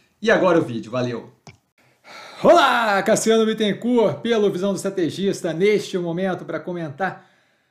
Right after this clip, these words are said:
o resultado da Jales Machado, da operação, é uma operação de usinagem, né? Usina de açúcar e etanol,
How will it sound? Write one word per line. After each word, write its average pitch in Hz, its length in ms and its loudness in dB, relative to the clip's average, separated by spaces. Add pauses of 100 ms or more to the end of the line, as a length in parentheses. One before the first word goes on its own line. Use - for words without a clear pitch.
(120)
o 247 160 2
resultado 175 540 0
da 147 400 -2
Jales 175 320 -2
Machado, 185 500 -4 (400)
da 147 320 -4
operação, 170 800 -4 (480)
é 220 60 -4
uma 220 40 0
operação 214 300 -2
de 165 80 -4
usinagem, 165 420 -4
né? 156 140 -8
Usina 156 360 -6
de 151 80 -8
açúcar 175 440 -8
e 143 80 -6
etanol, 185 580 -8